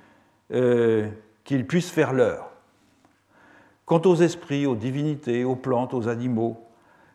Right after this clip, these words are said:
avec lesquels ces nomades cohabitent, il est manifeste qu'ils sont eux aussi des habitants discrets des endroits traversés par les humains,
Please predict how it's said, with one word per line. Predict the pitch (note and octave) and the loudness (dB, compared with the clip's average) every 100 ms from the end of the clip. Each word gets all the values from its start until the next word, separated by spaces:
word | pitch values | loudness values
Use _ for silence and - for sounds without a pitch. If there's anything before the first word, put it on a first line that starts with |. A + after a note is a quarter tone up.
| _ | _
avec | - A#2+ C3+ C3 | -4 0 0 0
lesquels | B2+ - D3 C#3 A2+ | -2 0 0 0 -2
ces | - B2 A2+ G#2+ | -4 -4 -4 -4
nomades | A2+ A2 A#2 A2+ G2+ - - | -4 -2 0 -2 -6 -14 -10
cohabitent, | A2+ F#2+ A#2 G#3+ G#3+ - - _ _ _ _ _ _ _ _ _ _ | -6 -4 -2 -4 -4 -18 -20 _ _ _ _ _ _ _ _ _ _
il | D#3+ D3+ | 2 6
est | E3+ | 6
manifeste | F3 F3+ B2+ D#3 F#3 F#3 | 4 2 0 -2 -4 -4
qu'ils | B2+ | -10
sont | A2 D3+ - | -6 -6 2
eux | F3+ | 4
aussi | D#3 A#2+ - D3 E3 G3 - _ _ _ _ _ _ | 6 4 -2 -6 -4 -4 -10 _ _ _ _ _ _
des | - C#3 C3+ | -2 2 4
habitants | C#3 C3+ C#3 D3+ C#3 | 4 2 -2 -2 -2
discrets | A2 A2+ - - D3+ D#3+ G3 G#3 - _ _ _ | -4 -8 -10 -10 -4 -2 -2 -8 -18 _ _ _
des | - G#2+ A#2+ D3 C#3+ B2 A2 | -16 -4 2 2 2 0 -2
endroits | C3 A#2 C3 | -2 0 -2
traversés | B2 A2+ A#2+ A#2+ C3+ | -2 0 -2 -2 -4
par | C3 A2 | -2 -2
les | G#2 G#2+ G#2+ | -2 -4 -6
humains, | A2 D3+ G#3 G#3+ | -4 -2 -4 -8